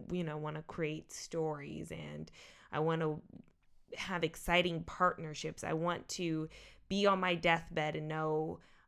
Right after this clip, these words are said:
I contributed something wonderful to the world. Um, and not that children aren't that,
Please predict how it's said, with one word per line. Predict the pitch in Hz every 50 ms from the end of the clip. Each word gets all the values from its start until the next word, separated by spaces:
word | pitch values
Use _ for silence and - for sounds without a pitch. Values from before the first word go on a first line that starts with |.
| _ -
I | - 170 175
contributed | 170 175 - 180 180 156 - - - - - 175 165 165 160 165 160 160 160 156 156 156 160
something | 160 - - 156 151 147 - 151 151 156 156 156 156 151 151
wonderful | 156 156 151 156 156 156 - - 160 160 - 165
to | - - 156
the | 156 147
world. | 147 147 151 151 151 - - - - - - - -
Um, | - 156 151 156 165 - - 170 165 - - - - - - - - -
and | - 196 226
not | 233 240 285 285
that | - 208 175 -
children | - 233 202 190 180 160 160 -
aren't | - 160 180 190 185 -
that, | - 156 156 170 175 -